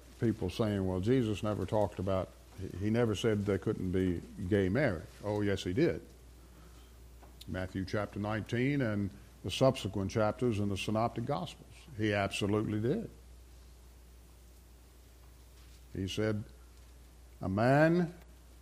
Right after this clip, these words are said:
shall leave his father and mother and cleave unto his" what?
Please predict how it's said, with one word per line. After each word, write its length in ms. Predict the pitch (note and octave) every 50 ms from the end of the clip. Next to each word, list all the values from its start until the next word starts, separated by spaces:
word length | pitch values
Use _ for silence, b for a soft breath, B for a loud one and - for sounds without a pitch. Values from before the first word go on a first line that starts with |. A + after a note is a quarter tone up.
| - - - - - - -
shall 280 | - - G#2+ G2 G2
leave 560 | G2+ A2+ B2 C#3 D3 D3+ D#3+ E3 D#3+ D#3 C3+ C3 - - - -
his 80 | F#2+
father 440 | - - B2 B2 C3+ C#3+ C#3 - - -
and 180 | C3+ B2+ A#2+
mother 240 | A#2 A2 G#2 G2 G#2
and 240 | - - F#2+ F#2 -
cleave 560 | - - - B2 C3 C3+ C#3 C3+ C3+ C3 C3+ -
unto 720 | - A2+ A#2 A#2 A#2 A#2 A2+ A2 - - A2+ A2 G#2+ G#2+ G2
his" 400 | F2+ G2 F#2 F#2+ F#2+ F#2+ F#2 -
what? 240 | A2+ A2 F#2+ D2+ -